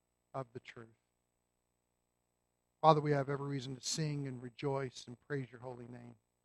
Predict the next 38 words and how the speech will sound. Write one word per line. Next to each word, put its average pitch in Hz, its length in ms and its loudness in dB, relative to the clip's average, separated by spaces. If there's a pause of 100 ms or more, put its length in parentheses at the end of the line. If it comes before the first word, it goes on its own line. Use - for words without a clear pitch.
(1400)
Thank 160 200 2
you 139 100 -14
for 151 80 0
the 139 80 0
mercy 139 480 0
that - 220 -8
you've 123 180 -10
done, 131 240 0
and 123 120 -4 (320)
may 160 160 6
we 151 160 4
live 156 180 6
expectantly 147 800 0
for 147 100 -2
that 139 220 -2
day 139 220 2
and 131 140 -4
make 139 200 -6
the 135 80 -8
best - 400 -4
use 135 220 -6
of 127 100 -10
the 131 60 -6
time 127 400 -6
as 117 160 -14
we 123 80 -20 (100)
have 123 160 -8
it 120 140 -20
now. 123 260 -6 (680)
Every 151 240 4
moment 139 320 4
is - 160 -6 (120)
precious. - 600 -10 (880)
Sharing 160 280 6
the 143 80 -2
gospel 143 540 10
and 135 100 -2
imparting 147 560 8